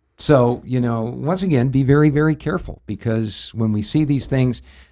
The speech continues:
there's not just a report, say, of objects doing strange things. It's always tied into a jump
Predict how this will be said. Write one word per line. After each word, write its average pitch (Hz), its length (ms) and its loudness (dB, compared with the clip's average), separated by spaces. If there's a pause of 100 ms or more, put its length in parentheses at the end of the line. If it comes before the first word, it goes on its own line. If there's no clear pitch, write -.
there's 117 200 -2
not 165 380 2
just 156 320 -2
a 113 100 -2
report, 107 760 2
say, 104 460 0
of 101 340 0
objects 110 420 0
doing 104 180 -6
strange 104 380 -6
things. 98 560 2 (440)
It's 117 200 -2 (100)
always 143 580 6
tied 123 360 -2
into 104 880 -4 (260)
a 95 100 -8
jump 120 520 -8